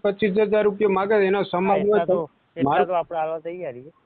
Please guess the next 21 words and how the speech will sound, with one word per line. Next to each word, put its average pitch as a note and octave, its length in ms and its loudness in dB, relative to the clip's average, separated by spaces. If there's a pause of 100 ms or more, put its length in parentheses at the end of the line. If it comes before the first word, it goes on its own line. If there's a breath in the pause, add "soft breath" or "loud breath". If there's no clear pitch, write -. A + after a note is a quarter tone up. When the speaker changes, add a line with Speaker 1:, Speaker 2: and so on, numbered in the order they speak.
Speaker 1:
હા, D3+ 160 0
મારું D3 300 0
કહેવાનું, D#3 500 -2
મારું E3 260 -2
કહેવાનું F3 320 2
શું G3 180 2
છે D#3+ 280 2
કે - 440 -4
Speaker 2:
હમ. D#3 180 -4
Speaker 1:
સમજ F#3+ 260 0
લો G3+ 120 2
તમે G3+ 260 -2
પસંદ G#3+ 440 -2
આવ્યા, B2 240 -2 (260)
તમને G3 260 -2
કોન્ટેક્ટ G#3 420 0
નંબર G3 200 0
નાખ્યો, E3+ 260 0
તમને F#3+ 260 0
ફોન G#3 320 0
કર્યો, D#3+ 320 0